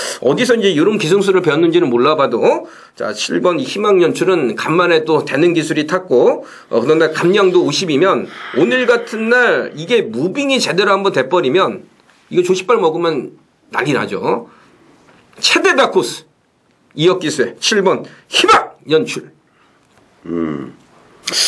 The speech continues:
Speaker 2: 희망 연출. 자, 경마라는 게 그렇죠. 절대는 없습니다. 어떠한 마필이 들어와도,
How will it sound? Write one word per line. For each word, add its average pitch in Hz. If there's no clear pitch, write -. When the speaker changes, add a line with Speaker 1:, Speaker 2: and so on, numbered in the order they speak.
Speaker 2:
희망 143
연출. 98
자, -
경마라는 147
게 170
그렇죠. 123
절대는 160
없습니다. 127
어떠한 190
마필이 175
들어와도, 139